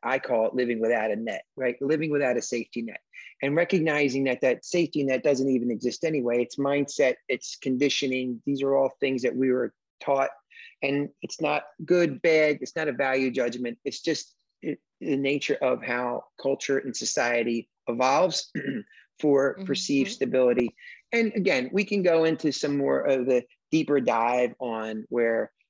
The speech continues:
Speaker 1: you know, that all leads, but ultimately it's the power of the individual. It's the
Speaker 2: Mm-hmm.
Speaker 1: power of the individual, individual who takes, I call it, you know, putting that stake, stake, uh, stake in the ground and saying, "No, this is the way I,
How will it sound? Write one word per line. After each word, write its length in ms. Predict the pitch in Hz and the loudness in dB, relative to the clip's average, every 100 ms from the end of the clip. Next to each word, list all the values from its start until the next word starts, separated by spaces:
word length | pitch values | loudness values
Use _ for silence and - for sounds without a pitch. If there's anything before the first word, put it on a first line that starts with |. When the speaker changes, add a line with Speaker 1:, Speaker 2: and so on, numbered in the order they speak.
| - | -4
Speaker 1:
you 80 | 147 | 0
know, 140 | 117 117 | 2 2
that 120 | 117 | 4
all 240 | 113 113 | 2 2
leads, 460 | 139 180 165 123 - - | 4 4 4 0 -8 0
but 160 | 160 | 4
ultimately 800 | 196 214 190 160 135 127 131 127 _ _ _ - | 4 4 0 0 0 -2 -2 -6 _ _ _ -8
it's 200 | 143 - | -6 -6
the 100 | 156 | -6
power 400 | 160 147 143 135 | -4 -2 0 0
of 180 | 135 | -2
the 180 | 123 120 | -2 -4
individual. 760 | 123 110 104 110 104 90 - _ _ _ _ _ - - | -4 -6 -6 -6 -6 -8 -10 _ _ _ _ _ -20 -14
It's 220 | 196 185 | -6 -4
the 60 | 180 | -4
Speaker 2:
Mm-hmm. 80 | - | -2
Speaker 1:
power 280 | 147 147 139 | 0 2 2
of 80 | |
the 380 | 127 127 131 131 | 2 0 2 2
individual, 640 | 127 120 120 117 120 113 _ | 2 0 -2 0 -2 -2 _
individual 600 | 135 123 113 113 117 117 | -2 0 0 0 0 0
who 320 | 113 117 113 113 | 0 0 0 -4
takes, 540 | - 135 - - - - - _ - | -6 -6 -4 -8 -12 -14 -20 _ -6
I 80 | 127 | -4
call 240 | - 123 | 2 2
it, 60 | - | 2
you 80 | 143 | 0
know, 120 | 113 - | -2 -2
putting 220 | 143 139 | -2 0
that 140 | 135 117 | 0 -2
stake, 360 | - 123 - - | 0 -2 -2 -10
stake, 280 | - 127 - 120 | -2 -2 0 -4
uh, 60 | |
stake 300 | 110 - 135 | -2 -2 0
in 80 | 120 | 0
the 80 | 117 | -2
ground 380 | 117 113 151 156 | -4 -4 -4 -6
and 100 | 120 | -4
saying, 220 | 120 120 | -4 -2
"No, 100 | 131 | -2
this 220 | 135 143 | -2 -4
is 80 | 147 - | -6 -2
the 80 | 156 | 0
way 300 | 147 139 - | 2 0 -2
I, 200 | 117 131 | -4 -4